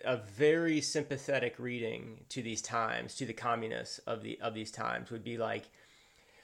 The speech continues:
well, there's obviously some appeal to, like, to something like communism, to,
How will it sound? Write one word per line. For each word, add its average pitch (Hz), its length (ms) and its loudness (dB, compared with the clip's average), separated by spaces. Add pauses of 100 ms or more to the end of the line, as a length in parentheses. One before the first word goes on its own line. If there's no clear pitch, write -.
(100)
well, 156 140 10
there's 156 160 10
obviously 175 480 4
some 147 600 4
appeal 127 880 0 (140)
to, 113 800 -2 (720)
like, 110 380 0
to - 160 -2
something 131 400 2
like 113 240 0
communism, 113 720 -2
to, 110 720 -4